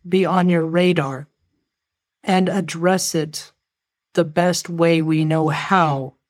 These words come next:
and as we are taught, with proper guidance through mental health care,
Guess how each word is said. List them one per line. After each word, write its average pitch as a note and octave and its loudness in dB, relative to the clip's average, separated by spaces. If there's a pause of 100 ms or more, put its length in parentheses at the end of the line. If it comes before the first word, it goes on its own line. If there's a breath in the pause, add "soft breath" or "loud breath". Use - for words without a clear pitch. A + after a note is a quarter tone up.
(140)
and E3 -2
as F3+ 0
we F3 0
are D#3+ -2
taught, D#3 -4 (540)
with E3+ -2
proper F#3 -2 (200)
guidance E3+ 2
through D3+ -4 (140)
mental E3 -2
health F3 -2
care, G3 -2